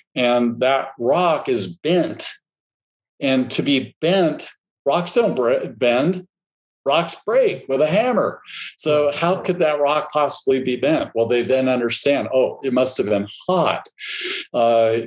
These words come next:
Speaker 1: to be bent. Okay, how does it get hot? Well, it must have been buried to be hot, like the mines in Butte,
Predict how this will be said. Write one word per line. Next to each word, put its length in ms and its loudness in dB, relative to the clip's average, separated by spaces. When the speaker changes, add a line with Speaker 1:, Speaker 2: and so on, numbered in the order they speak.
Speaker 1:
to 100 0
be 140 0
bent. 340 0
Okay, 260 0
how 200 0
does 160 0
it 120 -2
get 120 2
hot? 460 0
Well, 180 2
it 80 0
must 280 -2
have 60 0
been 200 0
buried 540 -2
to 100 0
be 140 0
hot, 380 0
like 240 0
the 100 2
mines 680 0
in 160 -2
Butte, 420 0